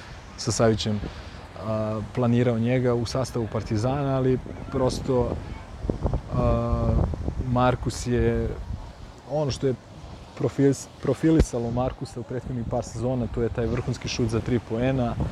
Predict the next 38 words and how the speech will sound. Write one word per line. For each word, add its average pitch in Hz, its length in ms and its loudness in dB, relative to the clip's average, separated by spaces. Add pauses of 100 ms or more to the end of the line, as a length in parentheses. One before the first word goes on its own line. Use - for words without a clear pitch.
(260)
Mi 117 80 6
ove 117 180 6
sezone, 113 340 4 (240)
i 143 180 6
on 131 240 4
je 120 100 2
u 113 80 0
prethodnim 123 400 2
sezonama 123 520 2
bio 123 240 4
maltene 123 500 0
jedini 131 400 6
vrhunski 110 440 -2
šuter 120 300 -2
za 110 100 0
tri 120 220 -2 (400)
poena. 127 320 2
Mi 120 120 4
smo 120 180 0
ove 120 120 6
sezone 113 420 2
već 113 280 4
dojeli 127 320 4
nekoliko 113 560 0 (640)
takvih, 123 440 4
poput 107 340 -4
Pantera, 113 440 4
poput 98 380 -6 (520)
Mura, 117 420 6
pro-, 107 220 0
poput 110 600 2
Madara 110 480 6
i 101 80 0
tako 110 300 -2
dalje, 107 320 4
poput - 260 -8 (100)
Kuruca. 120 480 2 (640)
A, 110 280 0